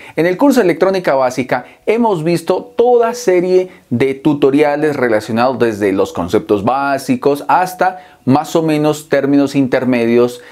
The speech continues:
de electrónica como tal. Pero hay un tema bastante reiterativo que me han dejado que quieren profundizar algunos suscriptores. En este caso se refiere al tema de circuitos mixtos.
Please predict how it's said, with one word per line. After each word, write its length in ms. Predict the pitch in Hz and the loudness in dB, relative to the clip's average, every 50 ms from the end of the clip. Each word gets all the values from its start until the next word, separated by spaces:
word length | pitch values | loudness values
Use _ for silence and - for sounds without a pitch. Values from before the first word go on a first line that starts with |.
| - - | -12 -8
de 240 | 113 104 113 113 110 - | -2 -2 -2 -2 0 0
electrónica 760 | 110 101 98 92 95 - 113 101 85 87 90 87 - 92 | 0 0 0 -2 -2 -2 -2 -2 -2 -4 -8 -8 -8 -8
como 240 | - - 85 82 85 | -6 -6 -8 -6 -6
tal. 200 | - - 60 - - - - _ _ - - - - - - | -4 -4 -6 -6 -10 -18 -20 _ _ -20 -20 -20 -14 -6 -2
Pero 160 | - 220 240 | 0 0 2
hay 120 | 247 262 | 2 2
un 100 | 269 240 | 0 2
tema 260 | 220 220 214 214 208 | 0 0 0 0 -2
bastante 480 | 190 135 127 123 - 156 151 151 151 156 | -2 -2 -4 -2 -2 -4 -4 -2 -2 0
reiterativo 680 | 147 147 143 139 - 135 120 117 - 135 131 139 143 143 | 0 0 0 0 0 0 -2 0 -2 0 0 0 0 -2
que 120 | - 131 | -2 -4
me 100 | 120 110 | -2 -2
han 120 | 113 117 117 | 0 0 2
dejado 400 | 120 123 120 127 117 117 123 120 | 2 0 0 0 0 0 0 0
que 180 | - 98 - | -2 -6 -8
quieren 380 | - - 151 165 175 180 180 165 | -6 -2 0 2 2 2 0 -2
profundizar 800 | 165 160 156 151 - 143 135 120 123 120 - 120 110 113 113 - | -2 -2 -2 -2 -2 -4 0 0 0 0 0 -2 -2 -2 -4 -4
algunos 480 | 117 113 107 101 110 110 104 101 101 101 | -4 -4 -4 -4 -4 -4 -2 -2 -2 -2
suscriptores. 800 | 110 101 - - 101 95 - - 110 92 - - - - - _ - - - - - - | -2 -6 -4 -4 -4 -4 -2 0 -2 -2 -2 -6 -16 -20 -20 _ -20 -20 -20 -20 -14 -6
En 140 | - 90 95 | -4 0 0
este 260 | 131 175 175 226 220 | 0 0 2 2 2
caso 400 | - - 175 156 151 - 175 180 180 - - - | 2 2 -2 -2 -2 -4 -4 -4 -6 -12 -14 -6
se 160 | - - 226 | -2 -2 0
refiere 480 | 233 220 214 196 180 185 185 196 - - - - - | 0 0 2 2 2 2 2 0 -6 -8 -12 -6 -4
al 280 | 135 135 139 139 139 | -2 -2 -2 -2 -4
tema 480 | - 180 180 180 185 180 190 190 - - - | -4 -2 -2 -2 0 -2 -2 -4 -6 -12 -8
de 360 | 135 127 180 208 226 - - - | -4 -4 -4 -4 -4 -8 -12 -14
circuitos 1000 | - - - 165 160 151 156 165 - 214 220 208 - - 208 196 202 - - - _ - - _ - | -8 -2 2 2 2 2 2 0 2 2 2 2 2 2 0 0 -2 -8 -16 -20 _ -20 -16 _ 0
mixtos. 640 | 196 254 226 - - - - - - - - - | 0 0 0 -2 -8 -10 -10 -12 -10 -12 -16 -18